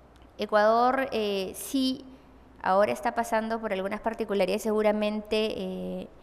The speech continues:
ya, eh, se, se va a comentar cuando se presenten al-, algunas estadísticas del comercio en el mercado latinoamericano,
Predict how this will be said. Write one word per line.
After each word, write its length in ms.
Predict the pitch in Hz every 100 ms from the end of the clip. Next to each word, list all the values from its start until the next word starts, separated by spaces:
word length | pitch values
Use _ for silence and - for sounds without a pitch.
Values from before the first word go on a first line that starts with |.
| - - - - - - 180
ya, 400 | 202 196 202 208
eh, 480 | - - - 50 50
se, 420 | - 185 180 50 -
se 200 | - 196
va 80 | 185
a 80 | 185
comentar 680 | 208 196 185 185 202 196 202
cuando 240 | 190 190
se 120 | 190
presenten 520 | 190 185 190 196 214
al-, 240 | 196 180 -
algunas 680 | 170 175 185 185 190 185 - -
estadísticas 1000 | 180 - 175 175 175 196 202 233 254 -
del 380 | - 175 170 190
comercio 540 | 175 170 175 175 196
en 100 | 185
el 100 | 175
mercado 340 | 165 165 170 175
latinoamericano, 840 | 180 180 175 165 170 165 165 175